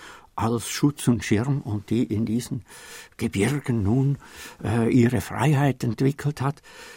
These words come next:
Äh, interessanterweise kommt dieser eigentliche große Mythos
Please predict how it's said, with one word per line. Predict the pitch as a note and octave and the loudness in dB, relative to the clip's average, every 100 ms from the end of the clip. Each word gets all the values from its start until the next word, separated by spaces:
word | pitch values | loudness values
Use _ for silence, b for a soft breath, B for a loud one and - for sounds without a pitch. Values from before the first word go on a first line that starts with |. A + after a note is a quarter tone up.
| B | B
Äh, | A2 - | -4 2
interessanterweise | C#3 D#3 A#2 A#2 - F3+ - G#2 G#2+ C3+ A#2 G2 | 6 6 4 0 4 2 2 -2 -2 -2 0 0
kommt | C3 B2+ - - | 0 -2 -6 -4
dieser | A#2+ A2 A2 G2 - B B B B B B - _ _ _ - - - | -2 -2 -4 -6 -12 B B B B B B -20 _ _ _ -20 -18 -4
eigentliche | C#3+ F3+ E3+ C3+ G2+ C3 - - | 4 4 4 0 0 -2 0 0
große | - G2 D#3+ C#3 - A#2 | 0 2 4 4 4 6
Mythos | C3 D#3 - F#2 - - | 6 4 0 -2 -4 -12